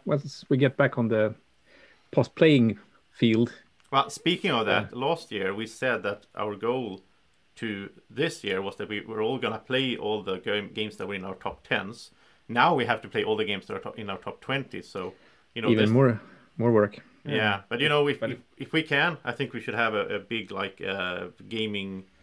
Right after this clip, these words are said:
Speaker 2: party this summer, uh, when
Speaker 3: Yeah.
Speaker 2: we can get back
Speaker 1: A
Speaker 2: together.
Speaker 1: month of playing.
Speaker 2: Oh,
Speaker 3: Yeah,
Speaker 2: yeah,
Speaker 3: a
Speaker 2: yeah.
Speaker 3: month.
Speaker 2: Just, you know, uh, quit your wor-, job and divorce your wife and
Speaker 3: <laughs> Yeah, we'll,
Speaker 1: And sacrifice
Speaker 3: we'll
Speaker 1: your
Speaker 3: talk about
Speaker 1: kids. <laughs>
Speaker 3: that.
Speaker 2: All right, so that's my number nineteen, Saloon Tycoon.
Speaker 3: Yeah.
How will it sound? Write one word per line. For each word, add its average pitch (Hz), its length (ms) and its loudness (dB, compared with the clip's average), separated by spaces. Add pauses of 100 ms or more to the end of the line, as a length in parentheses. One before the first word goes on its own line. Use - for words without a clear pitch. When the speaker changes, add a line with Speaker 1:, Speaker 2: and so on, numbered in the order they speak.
(280)
Speaker 2:
party 110 500 -2
this 95 180 -10
summer, 95 440 -4 (180)
uh, 95 140 -10
when 95 200 -10
Speaker 3:
Yeah. 113 200 -4
Speaker 2:
we - 60 -10
can 107 100 -10
get 95 160 -8
back 98 80 -6
Speaker 1:
A 147 40 2
Speaker 2:
together. - 20 4
Speaker 1:
month 123 480 4 (220)
of 120 140 2
playing. 107 240 6
Speaker 2:
Oh, 101 80 8
Speaker 3:
Yeah, 143 60 8
Speaker 2:
yeah, 135 100 6
Speaker 3:
a 113 140 6
Speaker 2:
yeah. 98 160 0
Speaker 3:
month. 139 100 2 (320)
Speaker 2:
Just, - 320 -4 (140)
you 120 100 -6
know, 104 240 0
uh, 98 60 -2
quit 113 240 -6
your 113 100 -4
wor-, 104 220 0 (120)
job 107 340 2
and 95 200 -8 (240)
divorce 107 320 -2
your 107 120 0
wife 95 340 -4
and 95 100 -14 (580)
Speaker 3:
<laughs> 170 300 -4 (1200)
Yeah, 117 120 -2
we'll, 110 200 -2 (200)
Speaker 1:
And 117 100 2
sacrifice 131 520 6
Speaker 3:
we'll 123 120 4
Speaker 1:
your 135 140 6
Speaker 3:
talk - 180 -8 (320)
about - 380 4
Speaker 1:
kids. - 0 -
<laughs> - 0 -
Speaker 3:
that. - 100 4 (1700)
Speaker 2:
All 139 120 2
right, 135 180 8
so 147 80 0
that's 165 200 6
my 160 140 6
number 147 300 4
nineteen, 131 520 -2
Saloon 113 340 -4
Tycoon. 120 340 -4
Speaker 3:
Yeah. 127 180 -2